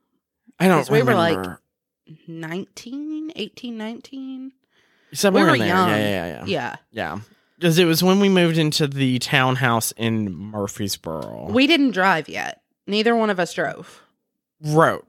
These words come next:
Speaker 1: right, right, right, right. Who
Speaker 2: So
Speaker 1: drove us there?
Speaker 2: He did. To O'Charlie's? He drove
Speaker 1: Yeah.
Speaker 2: us. Yeah.
Speaker 1: Did he?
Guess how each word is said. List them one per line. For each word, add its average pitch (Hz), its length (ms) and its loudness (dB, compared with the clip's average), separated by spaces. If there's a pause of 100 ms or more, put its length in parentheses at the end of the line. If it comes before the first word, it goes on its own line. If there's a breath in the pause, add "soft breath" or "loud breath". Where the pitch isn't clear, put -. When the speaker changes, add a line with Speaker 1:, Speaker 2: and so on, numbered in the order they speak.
Speaker 1:
right, 123 320 2
right, 107 160 0
right, 90 200 -2 (120)
right. 110 140 0 (140)
Who 226 60 4
Speaker 2:
So - 40 4
Speaker 1:
drove 214 240 2
us - 160 -2
there? - 320 -6 (1400 soft breath)
Speaker 2:
He 285 160 2
did. 151 300 -4 (680)
To 214 120 2
O'Charlie's? 330 720 0 (580)
He 233 180 0
drove 220 220 4
Speaker 1:
Yeah. 151 120 2
Speaker 2:
us. - 300 -8 (160)
Yeah. 220 480 0 (520)
Speaker 1:
Did 240 180 4
he? 440 260 0